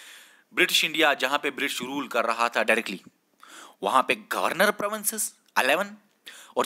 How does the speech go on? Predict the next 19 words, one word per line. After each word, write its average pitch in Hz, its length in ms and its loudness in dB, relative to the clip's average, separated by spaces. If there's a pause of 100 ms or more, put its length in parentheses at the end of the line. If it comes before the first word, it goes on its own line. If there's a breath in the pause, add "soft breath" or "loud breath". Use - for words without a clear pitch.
चार 123 320 6
चीफ 208 360 0
कमिश्नर 165 340 2
प्रोविंसेस, 202 560 0 (140)
ये 214 60 -4 (120)
क्या 247 220 6
फर्क 202 440 2
क्या 247 120 6
है? 147 220 -2 (720 loud breath)
जैसे 208 380 4
कि - 140 2
आज 202 380 4 (100)
स्टेट्स - 680 4 (120)
और 165 140 6
यूटीज 170 640 2
है 156 100 2
ना, 180 200 -2 (320)
वैसे 147 340 2
ही 160 280 -8